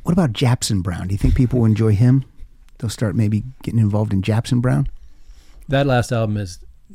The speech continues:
Speaker 2: just as solid as
Speaker 1: It's
Speaker 2: the,
Speaker 1: good.
Speaker 2: the, the two that led up to it. Um, again, maybe not top to bottom like you would
Speaker 1: Mm.
Speaker 2: say for a Pretender or something
Speaker 1: Yeah.
Speaker 2: like that, and 'cause there's still some politics sprinkled in there, um, and that's okay.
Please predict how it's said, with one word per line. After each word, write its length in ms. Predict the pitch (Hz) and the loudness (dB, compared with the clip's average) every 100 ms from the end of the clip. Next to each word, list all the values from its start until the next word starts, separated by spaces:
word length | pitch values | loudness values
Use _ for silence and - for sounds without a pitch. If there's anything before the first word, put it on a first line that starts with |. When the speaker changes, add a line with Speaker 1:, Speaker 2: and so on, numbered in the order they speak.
| 156 - | -20 -8
Speaker 2:
just 300 | 135 127 - | -6 -6 -8
as 80 | 101 | -8
solid 420 | - 104 104 98 | -4 -2 -2 -4
as 280 | 104 95 107 | -8 -4 -4
Speaker 1:
It's 120 | 117 | 0
Speaker 2:
the, 40 | |
Speaker 1:
good. 200 | 123 92 - | -2 -2 -4
Speaker 2:
the, 60 | |
the 80 | 117 | -8
two 240 | - 127 110 | -4 -2 -2
that 160 | 101 | -2
led 180 | 101 98 | -6 -8
up 180 | 98 - | -8 -10
to 180 | - 104 | -6 -4
it. 240 | 101 - - | -6 -10 -16
Um, 400 | 104 98 98 98 - - - - - - - - - - - | -14 -12 -10 -12 -14 -18 -20 -20 -20 -20 -20 -20 -20 -20 -20
again, 320 | 170 151 120 110 | -14 -8 -8 -2
maybe 220 | 139 139 | -2 0
not 240 | 135 131 | 0 -2
top 220 | - 127 - | -2 -4 -4
to 80 | |
bottom 340 | 113 110 117 113 | -4 -2 -2 -2
like 220 | 110 - | -6 -6
you 80 | 110 | -4
would 140 | 104 | -2
Speaker 1:
Mm. 20 | |
Speaker 2:
say 240 | - 113 110 | -2 -4 -4
for 240 | - 107 | -6 -6
a 60 | 104 | -4
Pretender 540 | 113 - 110 107 104 101 | -4 -4 -4 -2 -4 -4
or 40 | |
something 360 | - 110 110 107 | -6 -6 -2 0
Speaker 1:
Yeah. 80 | |
Speaker 2:
like 160 | 107 - | 0 -2
that, 360 | 101 104 113 - - - - - | -10 -8 -8 -12 -16 -16 -16 -12
and 200 | 120 123 | -8 -8
'cause 120 | - 127 | -6 -6
there's 160 | 156 | -6
still 220 | - 170 | -4 -4
some 160 | 156 165 | -2 -4
politics 680 | 131 120 117 - 113 - - - | -2 -2 -2 -6 -8 -10 -16 -18
sprinkled 500 | - - 127 120 117 | -16 -6 -6 -4 -4
in 140 | 113 | -2
there, 400 | 110 113 113 110 - - | -4 -4 -4 -6 -12 -14
um, 500 | 123 117 113 110 104 _ _ - | -12 -10 -10 -12 -14 _ _ -8
and 80 | 220 | -6
that's 160 | 208 | -2
okay. 400 | 180 - 160 87 | -4 -2 -4 -6